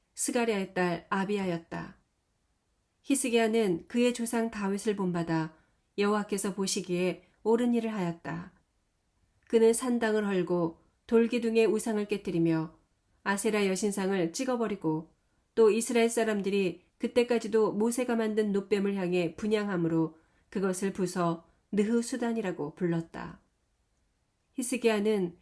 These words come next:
이스라엘의 하나님 여호와를 신뢰하였는데 유다의 모든 왕 중에서 그와 같은 왕이 없었다. 그는 모든 일에 여호와를 따르며 순종하고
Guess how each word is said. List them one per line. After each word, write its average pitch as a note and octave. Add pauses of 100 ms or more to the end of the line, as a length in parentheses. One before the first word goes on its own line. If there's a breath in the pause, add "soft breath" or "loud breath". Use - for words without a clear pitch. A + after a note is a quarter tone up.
(180 soft breath)
이스라엘의 A#3
하나님 A3
여호와를 F#3+
신뢰하였는데 F3 (540)
유다의 F#3
모든 G3
왕 F3+
중에서 E3+ (260 soft breath)
그와 A#3
같은 A3+
왕이 F#3+
없었다. E3 (1080)
그는 A3
모든 G#3
일에 F#3+
여호와를 G#3+
따르며 F3+
순종하고 F3